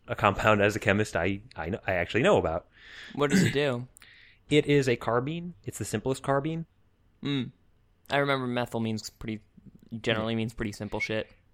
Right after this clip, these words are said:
Speaker 1: The compound was first detected and studied around nineteen sixty by infrared spectroscopy in frozen gas matrix isolation experiments. The first suggested use of methylene was by D. Duck in nineteen forty-four. <laughs>
Speaker 2: D. Duck.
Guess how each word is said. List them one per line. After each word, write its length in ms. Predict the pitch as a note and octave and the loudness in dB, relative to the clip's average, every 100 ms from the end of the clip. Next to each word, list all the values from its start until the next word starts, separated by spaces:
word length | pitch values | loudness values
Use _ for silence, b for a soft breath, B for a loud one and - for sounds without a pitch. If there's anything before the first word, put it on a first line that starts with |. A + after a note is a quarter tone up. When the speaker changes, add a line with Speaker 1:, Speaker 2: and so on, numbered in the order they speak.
| _ | _
Speaker 1:
The 160 | D3 E3+ | 0 0
compound 560 | - B3+ C4 G#3+ F#3+ | 4 2 4 4 6
was 160 | D#3 C#3 | 4 0
first 420 | - F3 F#3 - | 0 0 0 -6
detected 500 | B2+ A2+ D3 - B2+ | -6 -2 -2 2 0
and 200 | B2 A2+ | 0 -4
studied 400 | - D3+ C#3 G#2 | 0 4 4 4
around 260 | G#2+ G#2 G#2 | 4 4 2
nineteen 400 | A#2+ A#2 A#2 G#2+ | 0 0 -4 -4
sixty 460 | - C3+ - F#2+ | -2 -4 -2 -2
by 180 | F#2 F2+ | 0 -2
infrared 460 | G#2 G2+ G2+ F2+ E2+ | -4 -4 0 0 0
spectroscopy 800 | - E2+ - D3 - - G2 G2 | -6 -6 -2 -4 -4 -6 -2 -2
in 100 | G2+ | -2
frozen 420 | - D#3 D#3+ C#3+ | 2 2 2 2
gas 300 | A2+ A#2 - | 2 2 0
matrix 360 | F2+ - G2 | -4 -4 -4
isolation 480 | F#2 F2 F#2+ F2 - | -2 -2 -2 -4 -6
experiments. 600 | F#2+ - F#3+ G2 D#2 - b b b | -10 -4 -4 -4 -8 -16 b b b
The 100 | C#3 | 0
first 420 | - A3+ A3+ - | 6 6 6 2
suggested 680 | - F3 C3+ F#3+ - F3 - | 0 2 8 6 8 2 8
use 340 | F3 B3+ C4+ - | 12 12 12 6
of 160 | C#3+ | 6
methylene 560 | B2 B2 A2+ G#2+ A2 C3 | 8 6 6 0 2 2
was 260 | A2 B2 G#2+ | 4 4 6
by 260 | A2 A2 | 4 4
D. 500 | F#2+ G2+ C#3 D#3+ F3 - | 2 -2 -2 -2 -4 2
Duck 360 | D#3 B2 - - | 8 8 8 0
in 200 | A#2 A#2 | 0 2
nineteen 500 | A2+ C3+ - - B2 | 4 4 2 0 0
forty-four. 840 | B2 - F2 F#2 - C#3 C3 - - - | 0 -4 -4 -4 0 6 6 6 4 0
<laughs> 220 | - E3+ | -10 -8
Speaker 2:
D. 160 | B2 A#2+ | -2 -2
Duck. 420 | C#3 - G2+ D#3+ | 0 0 -2 -4